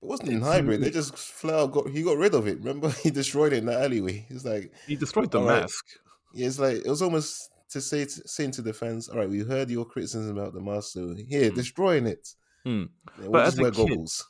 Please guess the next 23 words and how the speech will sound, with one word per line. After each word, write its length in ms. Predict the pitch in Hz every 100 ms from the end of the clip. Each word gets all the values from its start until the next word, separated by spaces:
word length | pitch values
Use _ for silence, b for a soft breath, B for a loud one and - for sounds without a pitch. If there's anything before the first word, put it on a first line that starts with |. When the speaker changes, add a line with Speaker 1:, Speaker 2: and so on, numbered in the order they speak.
| _
Speaker 1:
Yeah. 200 | - 90 76 -
Speaker 2:
but 100 | 165
as 100 | 165
a 40 |
kid, 240 | 120 143 95
it 140 | 98 -
kinda 260 | 117 101
worked. 240 | 92 82 -
It 120 | 90
kinda 220 | - 120
reminded 280 | 104 107 95
me 60 | 87
of, 80 |
like, 220 | 80 80 -
Power 260 | 82 76
Rangers 400 | 78 78 71 76 -
and 100 | -
Speaker 1:
It 40 |
Speaker 2:
stuff. 240 | - -
Speaker 1:
worked 240 | 226 311 -
for 80 | 135
me 140 | 151
too, 340 | 151 202 170